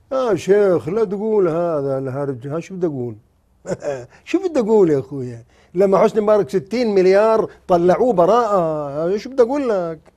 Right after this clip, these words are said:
وحسين سالم أربعة وثلاثين، خمسة وثلاثين مليار وطلعوه براءة. وسويرس خمسين مليار، جابهم منين؟ ده شغله، شغله. خمسين مليار،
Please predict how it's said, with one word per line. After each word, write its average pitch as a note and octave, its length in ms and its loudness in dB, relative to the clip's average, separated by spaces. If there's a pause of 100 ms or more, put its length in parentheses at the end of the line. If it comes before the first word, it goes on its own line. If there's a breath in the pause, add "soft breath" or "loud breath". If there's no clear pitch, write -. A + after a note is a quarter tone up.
(600 soft breath)
وحسين F#3+ 340 0
سالم G#3 340 0
أربعة F3+ 260 0
وثلاثين، E3+ 420 -2
خمسة F3 180 -4
وثلاثين F3 360 -6
مليار F#3+ 440 -2 (220 loud breath)
وطلعوه D3+ 840 -2
براءة. F#3+ 840 -6 (1000)
وسويرس F#3 520 0
خمسين D#3+ 560 0
مليار، F3+ 460 2
جابهم D3 500 -2
منين؟ E3+ 760 0 (380)
ده C3+ 160 -4
شغله، C#3 840 0 (580)
شغله. B2 720 -10 (720)
خمسين C3+ 560 -8
مليار، C#3 600 -4